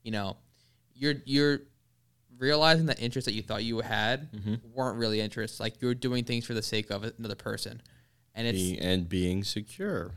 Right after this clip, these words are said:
Speaker 1: being secure. And then, like, w-, now that you have time, to, like, if you can look at it from, you know, an eagle's point of view, like, a bird's eye
Speaker 2: A
Speaker 1: view,
Speaker 2: bird's eye view, yeah.
Speaker 1: you can see it like, "Okay, well,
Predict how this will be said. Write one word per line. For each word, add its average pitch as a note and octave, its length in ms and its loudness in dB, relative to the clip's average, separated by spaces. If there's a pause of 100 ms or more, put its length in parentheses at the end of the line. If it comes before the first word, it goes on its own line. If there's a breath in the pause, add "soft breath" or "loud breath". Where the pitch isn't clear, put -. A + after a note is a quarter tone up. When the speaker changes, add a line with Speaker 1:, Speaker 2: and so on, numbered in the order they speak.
(140)
Speaker 1:
being A#2+ 180 -2
secure. D#3+ 560 0
And A#2 140 0
then, C3+ 160 2
like, B2+ 160 0
w-, - 180 -18 (160)
now D3 280 6
that C3+ 100 0
you C3 140 -4
have B2+ 260 0
time, A2+ 500 -2
to, - 100 -20
like, G2 180 -14 (500 loud breath)
if C3+ 100 -6
you C#3 80 -4
can C#3+ 140 -2
look D3 180 2
at C#3+ 80 4
it C3 140 6
from, A#2 440 0
you A2+ 80 -2
know, G2+ 220 -2 (800)
an G#2+ 100 -14
eagle's A#2+ 360 -2
point A2+ 260 -4
of G2 80 -6
view, G2+ 260 -6 (120)
like, G#2 160 -10
a A2 140 -8
bird's A2+ 300 -2
eye A2 100 2
Speaker 2:
A G#2 40 -2
Speaker 1:
view, G2+ 200 -2
Speaker 2:
bird's E2 200 0
eye D#2 140 -4
view, G2+ 180 -6
yeah. B2 200 -4 (100)
Speaker 1:
you C3 120 0
can C3+ 180 2
see D#3 360 2
it - 120 0
like, A2+ 300 0 (220)
"Okay, A#2 260 0
well, A2 320 2